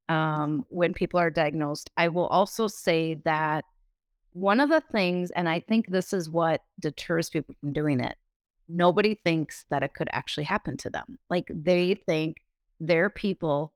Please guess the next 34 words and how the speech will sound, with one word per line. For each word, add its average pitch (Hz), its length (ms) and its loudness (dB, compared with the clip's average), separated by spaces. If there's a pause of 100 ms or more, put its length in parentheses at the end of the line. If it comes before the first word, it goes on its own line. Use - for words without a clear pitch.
are 147 140 -2
so 170 560 0
in 190 180 2
it 131 200 -4 (160)
and 139 140 -6
so 170 480 -2
dedicated 151 680 0
and - 160 -6
so 165 220 0
loving 143 460 0 (560)
that 226 120 0
they 294 140 4
would 285 180 2
never 262 360 2
ghost - 400 -8
them. - 100 -18 (420)
They 190 140 6
would 180 180 0
never. 180 420 0
And 185 200 0
that's 233 320 2
why 214 140 2
it's 160 340 -4
so 185 800 2 (300)
painful 190 760 -2
when 185 140 2
it 160 80 0
happens, 214 560 0 (600)
because 214 540 0
it 196 160 -2 (260)
feels 240 480 4
so 180 400 2
sudden. - 640 -2
It 170 140 -6